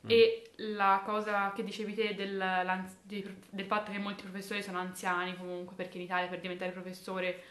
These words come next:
Speaker 1: Cioè, ci
Speaker 2: ci
Speaker 1: vuole
Speaker 2: vuole
Speaker 1: tanto
Speaker 2: tanto.
Speaker 1: tempo.
Speaker 2: È vero, molti professori sono anziani,
Speaker 1: Mhm.
Speaker 2: però anche gli assistenti dei professori, che di solito sono dottorandi,
Speaker 1: Mm.
Speaker 2: son tu-,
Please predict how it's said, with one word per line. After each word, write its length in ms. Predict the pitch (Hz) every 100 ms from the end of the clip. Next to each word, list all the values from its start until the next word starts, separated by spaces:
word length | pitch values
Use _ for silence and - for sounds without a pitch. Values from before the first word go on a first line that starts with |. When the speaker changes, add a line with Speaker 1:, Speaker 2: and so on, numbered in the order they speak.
| -
Speaker 1:
Cioè, 200 | - 127 -
ci 100 | -
Speaker 2:
ci 60 |
Speaker 1:
vuole 240 | 117 156 -
Speaker 2:
vuole 100 | 214
Speaker 1:
tanto 320 | 208 214 214
Speaker 2:
tanto. 80 | 240 233
Speaker 1:
tempo. 240 | 240 - - - - -
Speaker 2:
È 180 | - 202 175
vero, 640 | 180 196 208 254 294 - - - - - - _
molti 300 | 226 208 202
professori 400 | 190 190 190 202
sono 420 | 190 175 160 - - -
anziani, 720 | - 185 - 170 170 226 302 -
Speaker 1:
Mhm. 380 | 120 120 147 -
Speaker 2:
però 600 | 269 233 233 233 - -
anche 260 | 220 226 226
gli 80 |
assistenti 580 | 226 220 208 - 240 220
dei 100 | 208
professori, 600 | 196 202 247 - 214 208
che 140 | 208 175
di 80 |
solito 260 | 175 196 185
sono 260 | 190 180 175
dottorandi, 880 | 175 185 - 170 180 190 160 185 190
Speaker 1:
Mm. 20 |
Speaker 2:
son 220 | 208 226
tu-, 200 | - -